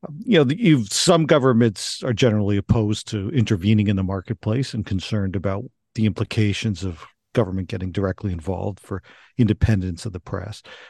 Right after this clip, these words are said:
Uh, but our government made the decision a number of years ago that it would become more actively engaged,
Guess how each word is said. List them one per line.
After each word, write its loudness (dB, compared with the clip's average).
Uh, 0
but 2
our 8
government 4
made 4
the -2
decision 2
a 4
number 2
of -6
years -2
ago -8
that -8
it -4
would -2
become 0
more 0
actively -4
engaged, -8